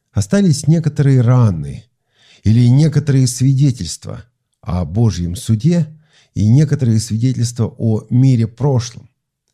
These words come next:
Это следы великой катастрофы, которая произошла когда-то в прошлом. Очевидно,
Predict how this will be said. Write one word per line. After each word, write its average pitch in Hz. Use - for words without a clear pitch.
Это 196
следы 120
великой 131
катастрофы, 120
которая 92
произошла 87
когда-то 98
в -
прошлом. -
Очевидно, 160